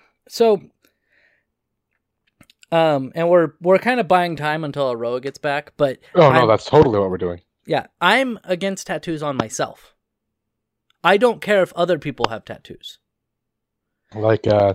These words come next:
Speaker 2: Nathan is a poopy butt right across my eyebrows?
Speaker 1: Yeah, that would be awesome. No, uh, his C P U is overheating.
Speaker 2: Yeah, I just saw the tweet.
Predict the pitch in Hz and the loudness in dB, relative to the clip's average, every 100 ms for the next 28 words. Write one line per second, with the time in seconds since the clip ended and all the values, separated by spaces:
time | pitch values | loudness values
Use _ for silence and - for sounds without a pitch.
0 | - 120 120 117 107 107 135 147 135 135 | 0 0 0 -2 -2 -4 -2 0 2 2
1 | 120 120 120 127 120 135 123 131 151 156 | 0 -4 -2 -2 -2 -2 -2 0 0 -2
2 | - _ _ - 175 143 151 185 175 165 | -6 _ _ -4 -2 0 4 4 2 0
3 | 156 147 110 98 _ _ _ - 165 165 | -2 -2 -10 -18 _ _ _ -8 -2 0
4 | 151 143 156 151 147 143 143 135 160 147 | 0 0 0 2 0 0 0 -2 -8 -8
5 | - 226 226 208 214 151 131 120 110 101 | -8 -8 -6 0 0 0 -4 -6 -12 -14
6 | 95 _ _ _ _ _ _ 107 104 101 | -16 _ _ _ _ _ _ 2 2 2
7 | 104 - 90 90 95 92 | -4 -4 -6 -6 -10 -12